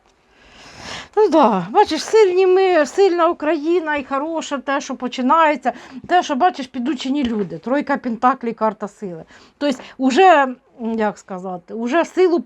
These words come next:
не показуємо просто так, <clears throat> знаєш, сто чоловік підняли і з голими руками по-, послали в бой. Ні, тут карта сила, сила йде через уч-,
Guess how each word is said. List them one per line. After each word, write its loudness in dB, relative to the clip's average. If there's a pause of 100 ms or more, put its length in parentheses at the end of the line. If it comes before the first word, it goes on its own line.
не 0
показуємо 0
просто -8
так, 0 (300)
<clears throat> -4
знаєш, -2 (840)
сто -2
чоловік 0 (240)
підняли 2 (180)
і -6
з -2
голими 2
руками 0
по-, -6
послали 0
в -4
бой. -6 (220)
Ні, 0
тут -8
карта -2
сила, 2
сила 2
йде -2
через -8
уч-, -12